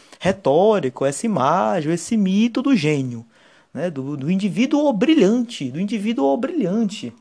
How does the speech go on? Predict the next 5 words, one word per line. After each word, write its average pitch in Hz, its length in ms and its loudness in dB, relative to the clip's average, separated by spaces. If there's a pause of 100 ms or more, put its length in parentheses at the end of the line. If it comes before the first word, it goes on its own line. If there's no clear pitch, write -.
(1160)
Diga-se 302 320 0
de 202 100 -2
passagem, 208 680 2
isso 254 280 -4
foi 240 360 2